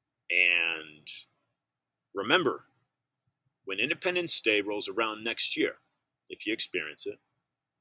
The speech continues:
every day is a gift, that this beautiful, wonderful country that we love, at least I love, is only independent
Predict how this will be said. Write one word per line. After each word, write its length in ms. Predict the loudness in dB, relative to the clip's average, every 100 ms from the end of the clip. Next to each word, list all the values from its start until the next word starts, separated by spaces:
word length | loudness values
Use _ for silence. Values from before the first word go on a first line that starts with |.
| _ _ _ _ _ _ _ _ _ _ _ _ _ -12
every 140 | -4
day 80 | -2
is 140 | -2
a 40 | -4
gift, 380 | -6 -8 -12 -20 _ _ _ _ _ _ _ _ _ _ _ _ _ _ _ -4
that 100 | -4 _ _ _ _ _ _ _ _ _ -8
this 240 | -2 -2 -4 _ _ 0
beautiful, 360 | 2 4 2
wonderful 260 | 0 -4 -4
country 340 | -2 -2 -2 -6
that 160 | -8
we 340 | -6 -6 -8 -12 _ _ _ -4
love, 280 | 2 4 2 -6 -20 _ _ _ _ _ _ _ _ _ _ _ _ _ _ _ _ _ _ _ _ _ _ _ _ _
at 80 | -12
least 280 | -6 -2 2
I 120 | 2
love, 260 | 2 -6 -12 _ _ _ _ _ _ _ _ _ _ _ _
is 500 | -4 -4 -2 -4 -4 -6
only 260 | -4 0 0
independent 640 | 0 0 -2 -2 -10 -12